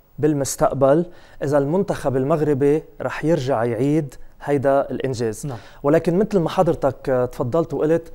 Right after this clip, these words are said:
Speaker 1: إنه المنتخب المغربي من خلال أدائه بهيدي البطولة لازم يبني إنه الهدف الأول لإله قبل كأس العالم ألفين وستة وعشرين لازم تكون
Speaker 2: الكان.
Speaker 1: بطولة أمم،
Speaker 2: كأس الأمم
Speaker 1: أمم
Speaker 2: الأفريقية.
Speaker 1: أفريقيا.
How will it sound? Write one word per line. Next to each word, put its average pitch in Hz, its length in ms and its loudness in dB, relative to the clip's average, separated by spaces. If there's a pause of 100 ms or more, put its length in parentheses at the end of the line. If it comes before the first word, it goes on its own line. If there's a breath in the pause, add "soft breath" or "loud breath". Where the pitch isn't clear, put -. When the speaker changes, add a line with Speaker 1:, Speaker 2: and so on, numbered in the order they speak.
(240 loud breath)
Speaker 1:
إنه 151 420 0
المنتخب 143 600 -2
المغربي 135 480 2
من 123 120 -4
خلال 147 340 2
أدائه 147 200 2
بهيدي 131 420 -2
البطولة 143 560 2 (380 loud breath)
لازم 135 580 2
يبني 147 560 2 (200)
إنه 135 220 -2
الهدف 139 520 0
الأول 139 500 2
لإله 131 340 0 (280 soft breath)
قبل 180 320 6 (400 soft breath)
كأس - 240 -4
العالم 143 360 0
ألفين 143 200 -4
وستة 139 300 -4
وعشرين 151 520 -2 (260 loud breath)
لازم 151 240 2
تكون 165 320 0
Speaker 2:
الكان. 151 320 -2
Speaker 1:
بطولة 175 360 2 (420 soft breath)
أمم، 156 140 0
Speaker 2:
كأس 156 120 2
الأمم 156 400 0
Speaker 1:
أمم 147 180 2
Speaker 2:
الأفريقية. 139 300 2
Speaker 1:
أفريقيا. 127 400 -4